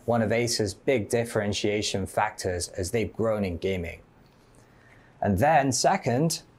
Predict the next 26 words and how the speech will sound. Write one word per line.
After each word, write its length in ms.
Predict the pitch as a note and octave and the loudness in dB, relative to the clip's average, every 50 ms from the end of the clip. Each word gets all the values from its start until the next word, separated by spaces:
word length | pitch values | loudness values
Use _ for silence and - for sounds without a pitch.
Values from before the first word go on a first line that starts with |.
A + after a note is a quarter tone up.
| - - _ | -20 -4 _
as 160 | B2 B2 A#2 | 0 2 2
an 120 | B2+ A#2 A2 | 2 2 2
essential 760 | G2+ - - - C#3 D#3 D#3 - - C3+ A#2+ A2+ G#2 F#2+ - - - - _ - - - - | 2 2 2 2 2 2 2 2 4 4 6 6 4 2 -2 -10 -20 -20 _ -20 -20 -20 -6
segment 440 | - - - C3 A2+ G2+ A2 A2+ F#2 | -4 2 4 4 4 4 0 0 0
example, 600 | F2+ F#2 - - A2 G#2 B2 A#2+ - A#2 G#2+ G#2+ G#2+ | -2 -2 0 0 0 0 0 -2 -2 -2 0 0 0
we 100 | A2+ A2+ | 0 2
have 240 | B2 - - - | 2 0 0 0
the 80 | - G2+ | -2 0
new 460 | G#2 A2+ C3+ C3 A#2 A#2 C3+ C#3 C#3 - - - - - - - - | 0 2 2 2 2 0 0 -2 -2 -10 -18 -20 -20 -20 -20 -10 -2
Nitro 400 | - A#2+ B2+ C3 - - B2 A2 | 0 0 2 0 2 4 4 2
five. 540 | G#2+ - - B2 A#2 G#2+ G2+ F#2+ F#2 F2+ - - - - - - - - - - - - - - - _ - | 4 4 2 4 4 4 4 2 0 -2 -6 -16 -20 -20 -20 -20 -20 -20 -20 -20 -20 -20 -20 -20 -20 _ 4
Now 140 | B2+ B2+ B2+ | 4 6 6
this 320 | A#2 D3 D#3 D#3+ D#3+ - | 6 4 4 2 2 2
is 140 | D3+ C3 A#2 | 2 4 4
at 120 | B2+ F#2 | 2 2
more 220 | G#2 B2+ C#3 C3 A#2 | 4 2 4 2 2
affordable 560 | - - - C#3 C#3 C3 B2+ G#2+ A2+ A2 G#2 | 0 2 2 4 4 4 4 4 4 2 4
price 260 | - C3 C3+ D3+ D3 | 2 2 2 2 0
points. 640 | - - B2 A2+ A#2+ C#3 C#3 - - - - - - - _ | 0 0 2 2 2 0 -4 -4 -4 -4 -4 -6 -8 -4 _
It 160 | - A2 - | -2 -2 2
comes 320 | - C3+ C3 B2+ A#2 - B2 | 2 2 2 2 2 2 2
with 180 | A#2 A2 G#2 | 2 2 2
an 140 | A2+ G#2+ G#2 | 2 0 2
upgraded 580 | - A#2+ A#2+ A#2 - B2+ A#2+ B2 A#2 A2+ G2 - | 0 0 -2 0 0 0 0 2 2 0 -2 0
form 260 | - - B2+ B2+ B2 | 2 2 2 2 2
factor. 580 | B2 - A2+ A2 - - - A#2+ C3 D3+ D#3+ | 2 4 4 4 2 0 0 2 2 2 -2